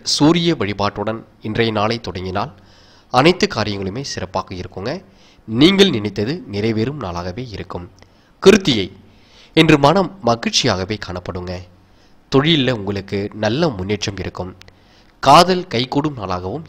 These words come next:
இன்று இருக்குங்க. அதே போல உங்கள் மனதில் சிந்தனை உதிக்கும். வீடு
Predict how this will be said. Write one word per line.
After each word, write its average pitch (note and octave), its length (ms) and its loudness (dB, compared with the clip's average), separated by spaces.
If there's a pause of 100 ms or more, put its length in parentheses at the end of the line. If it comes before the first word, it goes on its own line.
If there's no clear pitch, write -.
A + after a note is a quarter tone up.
இன்று F#2 220 -12
இருக்குங்க. F#2 320 -10 (800)
அதே C3 160 6 (100)
போல G#2 160 -6 (360)
உங்கள் A2+ 260 2
மனதில் A2+ 340 -2 (140)
சிந்தனை D3 360 0 (140)
உதிக்கும். F#2 320 -8 (640)
வீடு E3+ 340 8